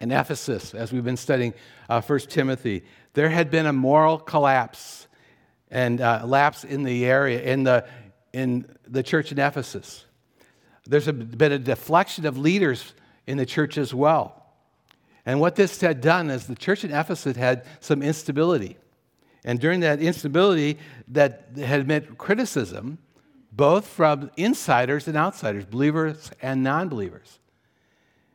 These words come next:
And I think what it raised for the church members is the question of the office of deacon and the office of elders were taken in suspicion, and they had disrespect for it.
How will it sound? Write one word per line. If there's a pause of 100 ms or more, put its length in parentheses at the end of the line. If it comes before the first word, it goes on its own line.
(480)
And
I
think
what
it
raised
for
the
church
members (400)
is
the
question
of (420)
the
office (320)
of
deacon
and
the
office
of
elders (200)
were
taken
in
suspicion, (640)
and
they
had
disrespect
for
it.